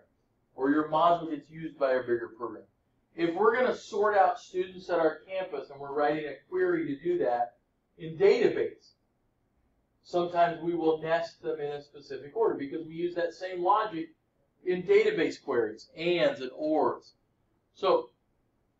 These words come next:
anytime I can make it a little more efficient, so think about the I R S, where they're processing three hundred million tax forms.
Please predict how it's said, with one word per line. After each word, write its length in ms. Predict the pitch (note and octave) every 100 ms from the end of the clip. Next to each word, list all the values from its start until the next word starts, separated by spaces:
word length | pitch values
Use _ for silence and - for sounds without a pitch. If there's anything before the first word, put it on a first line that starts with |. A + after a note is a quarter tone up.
| _ _ _ _ _ _ _ _ -
anytime 920 | G#3 C#4+ D4 - F#3 E3+ C3+ C3 D3 -
I 80 | D3+
can 220 | E3 D#3
make 200 | F3 F3
it 80 | D#3+
a 60 |
little 360 | D3+ D3+ E3+ F#3+
more 200 | G3+ G#3+
efficient, 480 | - B3+ B3+ D3+ - _ _ _ _ _ _
so 220 | - G3+
think 160 | A#3+ B3+
about 240 | B3 A3+
the 140 | G#3 F#3+
I 160 | F#3+
R 180 | D#3+ D#3+
S, 220 | C#3 -
where 140 | C3 C#3+
they're 200 | D#3+ E3
processing 680 | E3+ E3+ D#3+ E3+ D#3+ D3 -
three 180 | E3+ F3+
hundred 300 | D#3+ E3 C#3+
million 340 | D3 D#3 C#3+ C#3+
tax 340 | C#3+ C#3 -
forms. 280 | - -